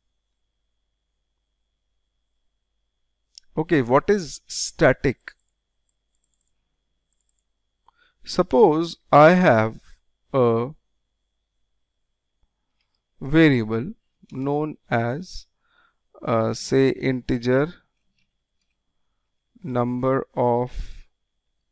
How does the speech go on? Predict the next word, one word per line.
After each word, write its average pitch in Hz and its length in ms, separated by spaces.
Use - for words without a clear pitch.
batteries. 139 880